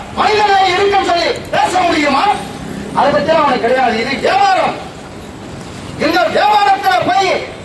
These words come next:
மனிதநேயத்தை பேச முடியாது. அதனாலதான் அவன் தெளிவா சொல்றான், "பணம் இருக்கா? உன் பிள்ளைய இங்க சேரு, இல்லைன்னா வெளியில போ." ஐயா, நான் போன வருஷம் பணம் இருந்தது, சேர்த்துட்டேன் ஐயா. இந்த வருஷம் முடியல, கூலி எல்லாம் குறைஞ்சு போச்சு,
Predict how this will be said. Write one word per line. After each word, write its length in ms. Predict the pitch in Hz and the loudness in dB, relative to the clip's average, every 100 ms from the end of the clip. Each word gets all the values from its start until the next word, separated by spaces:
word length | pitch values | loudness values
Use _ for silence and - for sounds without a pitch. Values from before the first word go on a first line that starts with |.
| - | -2
மனிதநேயத்தை 800 | 311 381 370 359 330 311 - 311 | 0 2 4 4 2 0 0 0
பேச 180 | 302 | 2
முடியாது. 520 | 247 349 415 370 277 - - - - - | 2 4 4 2 0 -4 -8 -12 -14 -2
அதனாலதான் 400 | - 320 320 359 | 2 2 2 2
அவன் 160 | 311 - | 0 -2
தெளிவா 280 | 269 339 349 320 | -2 0 0 2
சொல்றான், 340 | 302 285 247 - - - - | 2 2 2 -2 -8 -14 -6
"பணம் 380 | 220 294 359 349 | -2 0 2 2
இருக்கா? 560 | 349 330 330 359 - - - - | 0 0 0 2 0 -2 -6 -4
உன் 240 | 285 302 | 0 2
பிள்ளைய 320 | 330 370 359 339 | 2 2 2 2
இங்க 180 | 311 | 0
சேரு, 480 | 294 285 349 320 - - - | 0 2 2 0 -2 -4 -4
இல்லைன்னா 220 | 262 320 | -2 2
வெளியில 320 | 339 285 370 339 - | 2 2 0 0 2
போ." 140 | 330 302 - - - - - - - - - | 2 2 -2 -6 -14 -14 -14 -14 -12 -10 -2
ஐயா, 260 | 247 320 | 0 0
நான் 240 | 320 302 247 | 0 0 0
போன 180 | 302 | 2
வருஷம் 360 | 311 311 339 302 | 2 2 0 0
பணம் 220 | - 311 | 0 0
இருந்தது, 340 | 311 285 285 277 | 0 0 0 0
சேர்த்துட்டேன் 480 | 247 311 311 269 | 0 -2 0 0
ஐயா. 380 | 254 247 247 - - - - - - - 302 | 0 2 0 0 -4 -10 -12 -12 -10 -12 -6
இந்த 200 | 330 349 | -2 0
வருஷம் 500 | 339 359 339 294 302 | 2 0 0 0 0
முடியல, 240 | 349 330 320 277 - - - - - | 0 0 0 -2 -4 -10 -14 -14 -4
கூலி 220 | 349 370 | -2 0
எல்லாம் 360 | 359 349 359 - | 0 2 2 2
குறைஞ்சு 280 | 320 359 359 | 0 0 0
போச்சு, 460 | 349 349 320 233 | 0 0 -2 -2